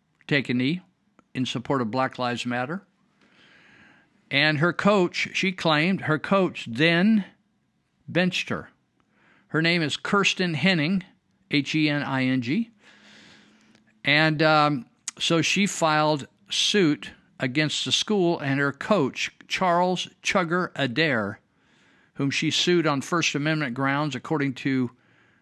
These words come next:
news sources. The student attor-, the two student's attorney, now she's no longer a student, Cameron Norris, noted that the settlement does not include any admission of wrongdoing by the school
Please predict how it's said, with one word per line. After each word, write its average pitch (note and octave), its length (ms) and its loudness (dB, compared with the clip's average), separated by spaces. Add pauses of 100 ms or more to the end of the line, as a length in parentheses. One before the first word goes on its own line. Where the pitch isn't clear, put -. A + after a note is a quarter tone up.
(120)
news B2+ 560 0
sources. - 720 -6 (880)
The C3 100 -4
student F3 480 2
attor-, D#3 440 -2
the B2+ 120 -4
two D3+ 220 -6
student's E3 440 -2
attorney, E3+ 540 -2 (160)
now C#3+ 280 2
she's B2+ 220 -2
no C3 180 0
longer B2+ 360 -2
a A2 60 -4
student, A#2 460 -6 (760)
Cameron D#3+ 500 2
Norris, D#3+ 500 0 (140)
noted C#3+ 360 0
that C3 160 -6
the B2+ 100 -8
settlement D#3+ 500 -2
does B2+ 180 -4
not D#3+ 200 0
include D3 360 0
any F3+ 260 2
admission E3 440 -2
of C3 140 -2
wrongdoing D3 640 0
by B2+ 160 -2
the A2+ 100 -6
school E3+ 680 0